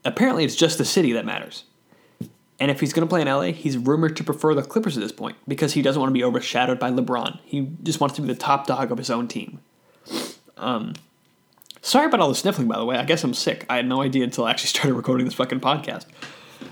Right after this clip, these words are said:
Um, it is what it is. The show goes on. Um,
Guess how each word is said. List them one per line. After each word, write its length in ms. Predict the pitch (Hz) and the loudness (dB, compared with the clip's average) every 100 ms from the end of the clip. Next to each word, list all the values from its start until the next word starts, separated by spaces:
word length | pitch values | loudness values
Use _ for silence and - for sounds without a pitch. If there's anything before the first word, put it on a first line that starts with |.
| - | -6
Um, 380 | 147 131 117 113 - - - - - - - - - - - - - - | 0 2 2 0 -6 -14 -14 -14 -14 -14 -16 -18 -20 -18 -18 -16 -12 2
it 100 | 185 | 6
is 100 | 214 | 6
what 80 | 202 | 6
it 40 | |
is. 100 | 165 | 4
The 60 | 120 | 2
show 180 | - 151 | 2 4
goes 180 | 143 147 | 4 2
on. 240 | 135 - - | 0 -4 -12
Um, 480 | 123 123 107 - - | -6 -4 -4 -10 -14